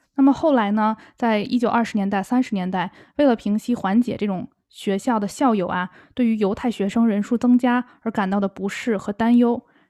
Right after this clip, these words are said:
这种高校呢，就开始在招生政策中加入了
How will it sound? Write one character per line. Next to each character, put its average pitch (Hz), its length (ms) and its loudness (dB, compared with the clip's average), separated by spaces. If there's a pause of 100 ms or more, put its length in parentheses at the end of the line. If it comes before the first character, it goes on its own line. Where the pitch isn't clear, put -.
(120)
这 262 120 -2
种 196 140 -2
高 240 220 0
校 240 240 2
呢， 190 140 -2
就 220 100 -8
开 - 220 -4
始 208 160 -8
在 190 140 -4
招 220 160 0
生 240 340 4
政 254 160 6
策 208 120 -2
中 196 240 -4
加 226 200 -2
入 220 120 0
了 180 160 -2